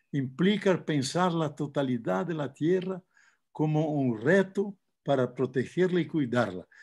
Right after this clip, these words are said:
Yo creo que el, el primera ética más fundamental es la ética del cuidado. Desde la fábula de, de Higino, que viene de los romanos, culminando en la reflexión de Heidegger en Ser y Tiempo, donde pregunta, "¿Cuál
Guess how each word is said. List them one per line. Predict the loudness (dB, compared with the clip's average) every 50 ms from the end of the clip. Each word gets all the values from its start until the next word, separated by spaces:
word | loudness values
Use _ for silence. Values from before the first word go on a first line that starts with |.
| -20 _ _
Yo | 2 4 4 6
creo | 6 6 4 4 4 4
que | 4
el, | 2 2 2 2 0
el | 0 0 0
primera | -2 -4 -2 2 2 4 4 4 4 4
ética | 4 4 4 2 -2 -6 -4 -4 -4
más | -2 -2 -4 -4 -4
fundamental | -6 -4 -2 -2 -2 -2 -2 -2 -2 -2 -2 -2 -2 -2 -4 -8 _ _ _ _ _ _ _ _ -4
es | -2 -2 0 2
la | 2 4 4 4
ética | 4 2 0 -2 -2
del | 0 0 -2 -2
cuidado. | -2 0 0 0 0 -2 -4 -4 -6 -8 -12 _ _ _ _ _ _ _ _ _ _ _ _ _ _ _ _ _ _ _ _ -4
Desde | 4 8 8 10 10 8 6 4
la | 4 2 2
fábula | 0 0 0 2 2 2 2 2 2 2 2
de, | 2 2 0 0 0 -2 -4
de | -2 -2
Higino, | -2 -2 -2 -2 0 2 2 2 2 0 -2
que | -2 -4
viene | -4 -2 -2 -2 -2
de | -2 -2
los | -2 -2 -2 -4 -4
romanos, | -4 -4 -2 0 0 2 2 0 0 -2 -4 -8 -12 _ _ -20 -20 -20 _ _ _
culminando | -2 0 0 2 2 2 4 4 4 4 4 4 4
en | 4 4
la | 4 2
reflexión | 2 0 -2 -2 -4 -8 -8 -8 -6 -4 -4 -2 -2
de | -2 -4 -4 -2
Heidegger | 0 2 4 4 2 2 -2 -4 -6 -8 -10 _ _ _ _ _ _ -10
en | -8 -8
Ser | -4 0 0 0 2
y | 0 -2
Tiempo, | -2 0 0 0 0 0 -2 -6 -12 -16 -16 _ _ _ _ _ _
donde | -2 0 0 2 2 0
pregunta, | 0 0 0 0 2 2 0 0 0 -2
"¿Cuál | -6 -4 -2 0 0 2 0 0 -2